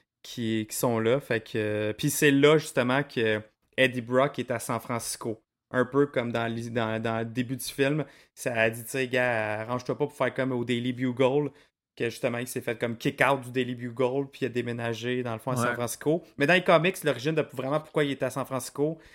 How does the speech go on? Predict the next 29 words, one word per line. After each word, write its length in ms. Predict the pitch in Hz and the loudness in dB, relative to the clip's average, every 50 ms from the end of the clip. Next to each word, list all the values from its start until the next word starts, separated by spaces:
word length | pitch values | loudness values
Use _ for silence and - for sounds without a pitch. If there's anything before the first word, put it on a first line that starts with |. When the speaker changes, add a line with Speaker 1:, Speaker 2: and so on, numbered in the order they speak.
| - - _ _ | -20 -20 _ _
Speaker 1:
c'est 140 | - - 139 | -2 2 2
à 100 | 123 120 | 2 4
cause 400 | - 135 131 131 135 135 - - | 4 0 0 0 -2 -6 -8 -8
que, 400 | - 139 123 120 120 120 117 117 - _ _ _ _ _ - | -2 0 2 2 2 2 0 -2 -4 _ _ _ _ _ -4
euh, 380 | 120 117 117 113 113 117 120 120 117 | -2 0 0 2 0 0 -2 0 2
il 80 | 123 | 2
a 40 | 120 | 2
fait 180 | - - 139 - | 2 2 0 2
un 120 | 135 123 113 | 2 0 0
pacte 400 | - - 139 135 139 - - - | 2 2 4 4 4 2 0 -2
avec 300 | 113 107 113 110 - _ | 0 0 0 -4 -4 _
Peter, 420 | - 117 113 - 131 123 123 131 131 127 - - | -8 -8 -4 0 0 2 2 0 -2 -6 -8 -8
avec 140 | 120 117 - | -8 -8 -6
Spider-Man, 540 | - - 123 117 113 117 113 117 120 127 131 | -6 -4 -2 -2 -2 -2 -2 -4 -4 -4 -4
en 100 | 120 110 | -6 -6
faisant 180 | 107 117 117 113 | -6 -10 -10 -8
comme, 200 | - 113 113 113 | -8 -8 -8 -8
gars, 300 | 110 120 117 120 - _ _ _ _ _ _ _ _ _ _ _ | -6 -6 -6 -6 -8 _ _ _ _ _ _ _ _ _ _ _
c'est 100 | - 120 | -8 0
beau, 320 | 117 147 156 160 - - _ _ _ _ _ _ _ _ _ _ _ _ - | 2 2 2 2 0 -6 _ _ _ _ _ _ _ _ _ _ _ _ -20
je 60 | - | -10
te 100 | - 135 127 | -4 -2 0
laisse 260 | 120 127 135 131 - | 2 2 0 0 0
faire 140 | - 127 127 | -2 -2 -2
tes 160 | 143 127 131 | -2 0 0
affaires 320 | 135 127 - 147 143 131 131 | 0 0 2 2 2 2 2
à 60 | 131 | 2
New 160 | 135 135 131 | 0 0 0
York. 540 | 135 147 156 160 165 175 180 170 175 - - | 2 4 6 6 6 6 4 2 -2 -10 -20